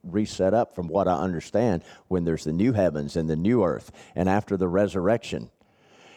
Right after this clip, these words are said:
and death and Hades will be cast into the lake of fire, and we will rule and reign with Jesus in the New Jerusalem forever. You know, we're back,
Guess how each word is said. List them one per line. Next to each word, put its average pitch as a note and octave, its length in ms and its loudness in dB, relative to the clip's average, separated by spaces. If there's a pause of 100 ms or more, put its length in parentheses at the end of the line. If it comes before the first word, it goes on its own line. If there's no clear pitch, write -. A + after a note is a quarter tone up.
and E2+ 360 -2
death G#2+ 260 2
and F2+ 120 -6
Hades G2+ 500 2
will E2+ 100 -2
be F2 160 0
cast F2 480 0
into F2 240 -2
the E2 80 0
lake F#2 300 0
of F2+ 100 -4
fire, G2+ 520 2
and E2 140 0
we G2+ 140 2
will F#2+ 180 2
rule G2+ 360 0
and E2+ 160 -2
reign G#2 320 2
with D#2+ 180 -4
Jesus F#2 680 -2 (580)
in F#2 100 2
the F#2 80 2
New F#2+ 160 2
Jerusalem F2 640 0
forever. F#2 760 0 (380)
You D#2 80 -8
know, E2 160 0
we're F2+ 160 2
back, F#2+ 320 0